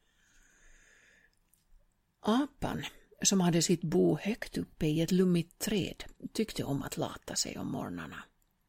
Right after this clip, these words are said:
När han vaknade var det redan ljusan dag.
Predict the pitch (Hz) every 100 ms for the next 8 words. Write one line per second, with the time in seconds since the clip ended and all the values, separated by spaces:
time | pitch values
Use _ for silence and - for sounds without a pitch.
0 | _ _ _ - - - - - _ -
1 | 254 240 180 180 180 190 175 180 190 185
2 | 180 165 147 156 156 147 - - - -
3 | - - - -